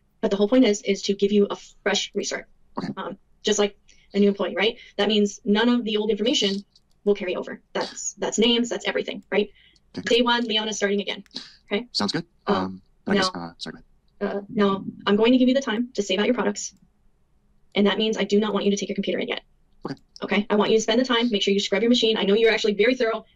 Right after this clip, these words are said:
Speaker 1: very good at, like, data
Speaker 2: I
Speaker 1: and
Speaker 2: know where,
Speaker 1: saving.
Speaker 2: right where all the important stuff is. Well, not, it was, most time will take in copying it rather than finding it, so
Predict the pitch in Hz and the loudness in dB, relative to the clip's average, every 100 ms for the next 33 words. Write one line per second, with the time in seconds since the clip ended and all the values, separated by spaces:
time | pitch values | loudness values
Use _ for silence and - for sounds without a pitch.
0 | 196 202 277 269 262 254 247 214 208 226 | -6 2 4 4 2 0 0 -4 -2 -2
1 | 226 202 - _ 233 233 101 95 - 98 | -2 -4 -10 _ 0 0 0 -4 -8 -8
2 | 98 107 98 98 90 90 95 98 - - | -4 -2 -4 -4 -6 -8 -6 -6 -6 -10
3 | - - - - - - 107 107 101 95 | -10 -12 -14 -18 -10 -6 -4 -4 -6 -8
4 | 80 85 85 82 - - - - - - | -8 -8 -8 -10 -14 -18 -14 -14 -12 -10